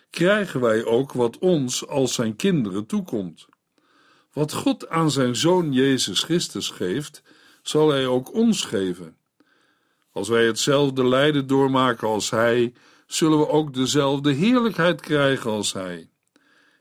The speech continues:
Ik weet zeker dat wat voor lijden wij hier ook doormaken,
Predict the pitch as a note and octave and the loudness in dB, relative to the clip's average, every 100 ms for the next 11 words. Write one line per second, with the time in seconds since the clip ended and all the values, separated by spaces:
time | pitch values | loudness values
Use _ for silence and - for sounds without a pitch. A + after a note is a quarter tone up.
0 | - A3 F#3+ C#3 A#2+ G#2+ - D#3+ E3 D3+ | -4 -2 -2 0 0 0 0 0 0 0
1 | C#3+ C#3+ C3 B2+ G3 - - D#3 D3 E3+ | 0 0 0 0 0 -2 0 2 4 4
2 | E3+ D3 C3+ B2+ B2+ F#3+ F#3 D3 C3 B2 | 2 2 4 2 2 2 2 0 -2 0
3 | F3+ F#3 B2+ F#2+ F2+ - D#3+ | 2 2 -2 -4 -6 -6 -8